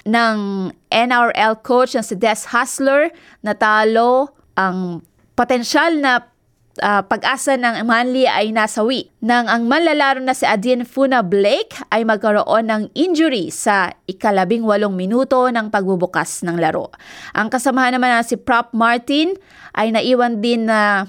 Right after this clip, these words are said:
nasugatan at ito ay magbabalik matapos na siya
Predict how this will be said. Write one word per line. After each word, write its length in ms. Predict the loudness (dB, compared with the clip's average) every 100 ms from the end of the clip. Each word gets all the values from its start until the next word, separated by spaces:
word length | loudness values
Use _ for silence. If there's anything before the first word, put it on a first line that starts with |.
| -8
nasugatan 880 | -2 -2 0 0 2 2 2 0 0
at 160 | -4 0
ito 80 | 2
ay 320 | 2 0 -4 -12 _ _ _
magbabalik 640 | -2 0 2 2 2 -2 -2
matapos 640 | -2 0 -2 -2 -4 -2
na 80 | -4
siya 400 | -2 0 0